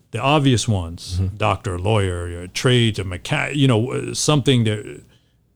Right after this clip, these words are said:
Speaker 1: that requires it. In finance, a lot of the time, you know, if you had to go to a certain school, you had to go to the best school, you had
Speaker 2: Mm-hmm.
Speaker 1: to go to, you, you know, there are financial companies that only look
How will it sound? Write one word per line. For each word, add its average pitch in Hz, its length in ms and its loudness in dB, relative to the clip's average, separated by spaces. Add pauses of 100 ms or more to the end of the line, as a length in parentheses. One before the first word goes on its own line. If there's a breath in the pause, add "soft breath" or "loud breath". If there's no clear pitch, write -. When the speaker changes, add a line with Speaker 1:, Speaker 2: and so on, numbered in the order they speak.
(180)
Speaker 1:
that 120 140 0
requires 117 960 2
it. 104 160 -10 (1700 soft breath)
In 127 160 6
finance, 123 840 4
a 101 60 0
lot 95 240 0
of 90 80 -2
the 90 80 -4
time, 90 420 -4
you 104 100 2
know, 92 360 2
if 95 200 0
you 107 380 -2
had 101 240 0
to 107 80 -2
go 107 220 4
to 101 120 4
a 92 40 0
certain 104 340 -2
school, 110 480 0
you 107 100 2
had 104 100 2
to 110 60 -2
go 107 140 2
to 101 80 -2
the 101 220 0
best 107 360 0
school, 92 440 -2
you 92 180 -2
had 95 140 4
Speaker 2:
Mm-hmm. 98 40 0
Speaker 1:
to 101 100 -2
go 101 320 0
to, 98 580 -2
you, 107 220 -2
you 107 260 0
know, 92 200 -2
there 98 140 -2
are 101 480 -6
financial 110 580 0
companies 107 440 0
that 104 100 -2
only 104 300 0
look 101 420 0